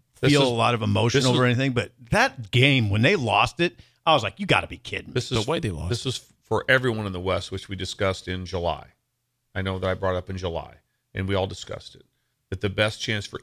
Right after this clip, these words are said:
Speaker 1: any team in the West to get to a championship game is this year. 'Cause when it goes no divisions, just look across the board. It's gonna be, boy, it's hard.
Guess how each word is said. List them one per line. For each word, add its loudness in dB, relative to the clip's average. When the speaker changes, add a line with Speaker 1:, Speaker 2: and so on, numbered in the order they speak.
Speaker 1:
any 0
team -6
in -8
the -6
West -8
to -4
get -2
to -6
a -6
championship -10
game -16
is -10
this -6
year. -18
'Cause -20
when 2
it 0
goes 2
no 0
divisions, -2
just -6
look -4
across 0
the -10
board. -2
It's -4
gonna -6
be, -6
boy, -2
it's -2
hard. 0